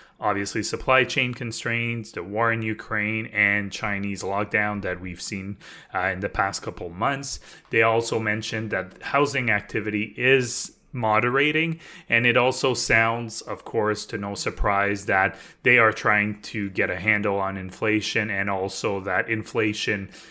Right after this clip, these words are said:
is much higher than they had anticipated. So they're really trying to get a handle on that. So I think we should expect some more, uh, increases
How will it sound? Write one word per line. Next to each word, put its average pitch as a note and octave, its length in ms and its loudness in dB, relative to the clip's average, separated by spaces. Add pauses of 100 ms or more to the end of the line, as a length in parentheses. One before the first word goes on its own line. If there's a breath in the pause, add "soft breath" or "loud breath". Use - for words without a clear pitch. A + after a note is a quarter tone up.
(200 loud breath)
is G#2 260 -2
much A#2 300 2
higher G#2 420 2
than F#2+ 300 -2
they F#2+ 160 -4
had F#2+ 200 -2
anticipated. F#2 920 -6
So A2 120 -4
they're G2 140 -4
really G2+ 380 -2
trying F#2 400 -6
to G2+ 100 -8
get F2+ 220 -4
a E2+ 60 -4
handle G#2 420 -2
on G2 220 -4
that. G2 280 0
So F#2+ 420 0 (280 loud breath)
I A#2 140 6
think A#2 320 2
we A2 120 2
should G2+ 260 2
expect - 500 -2
some G#2 180 -2
more, G2 520 -2
uh, F#2+ 220 -2 (220)
increases G2+ 960 -4